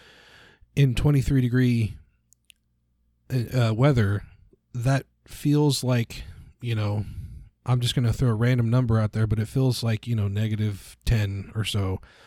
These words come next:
'cause you gotta factor in the wind chill, and like I said, you're going seventy miles an hour. So it's well, well below, you know, freezing, and, you know, we could, it, it could have possibly gotten,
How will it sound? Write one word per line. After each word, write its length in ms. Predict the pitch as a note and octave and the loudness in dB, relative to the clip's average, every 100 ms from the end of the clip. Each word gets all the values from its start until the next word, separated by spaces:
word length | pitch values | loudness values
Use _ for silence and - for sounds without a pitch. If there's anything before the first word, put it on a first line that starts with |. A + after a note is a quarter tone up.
| - _ | -20 _
'cause 140 | A2 | -2
you 60 | A2+ | 2
gotta 160 | A#2 G#2+ | 2 2
factor 340 | A#2+ A2 A2+ | 0 0 0
in 80 | G#2 | 0
the 80 | G2+ | 0
wind 240 | G#2 G2+ | 0 -2
chill, 340 | - G#2 G#2 | 0 0 2
and 220 | G2+ F#2+ G2 | -2 -4 -6
like 140 | G#2+ | -6
I 40 | |
said, 140 | - G#2 | -4 -4
you're 100 | G2+ | -2
going 320 | G#2+ G2 G2+ | 0 0 -2
seventy 300 | - G#2+ G#2 | -2 -2 0
miles 260 | G#2 G2 G2+ | -2 -4 -4
an 80 | |
hour. 240 | G2+ F#2+ G2 - - - - | -4 -4 -6 -10 -20 -20 -6
So 240 | - B2+ | 2 4
it's 220 | A#2+ C3 | 4 0
well, 480 | B2 C3 A#2+ A#2 A2 - _ _ _ | 0 2 2 2 -2 -8 _ _ _
well 760 | C3+ C3 C3+ C#3 A#2+ A2 A2 - _ _ - - A2+ | -20 -8 -4 -4 -4 -8 -12 -18 _ _ -20 -14 -4
below, 580 | B2 A#2+ A2+ A2 G#2 - - - | -2 0 2 0 -2 -6 -18 -10
you 100 | A#2+ | -6
know, 220 | G#2 G2+ _ | -4 -6 _
freezing, 520 | - A#2+ A2 G#2 G2+ | -8 -2 0 0 -2
and, 160 | G2 F#2+ - | -4 -8 -6
you 140 | A#2 | -2
know, 200 | G2 - _ _ - - - - - - - | -2 -6 _ _ -20 -20 -20 -20 -20 -20 -10
we 140 | G#2+ A#2 | -2 0
could, 220 | - B2+ | 2 0
it, 320 | A2+ A#2+ A2 | 0 -4 -4
it 120 | B2 A2 _ - _ | -8 -10 _ -20 _
could 140 | - C#3+ | 4 4
have 120 | - | 4
possibly 500 | C3 B2 - A#2+ B2 | 4 4 2 -2 0
gotten, 420 | A#2+ A#2+ A2 G2 | 2 0 -2 -6